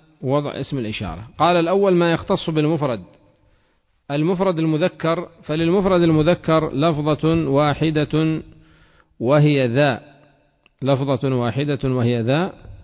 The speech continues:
وهي للمفرد حقيقة أو حكما،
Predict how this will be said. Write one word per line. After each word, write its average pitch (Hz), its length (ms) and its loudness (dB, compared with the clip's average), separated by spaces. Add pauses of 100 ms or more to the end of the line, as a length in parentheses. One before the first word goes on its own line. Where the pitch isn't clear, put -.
(480)
وهي 139 260 2
للمفرد 135 520 2
حقيقة 160 720 -4 (480)
أو 131 100 2
حكما، 104 440 0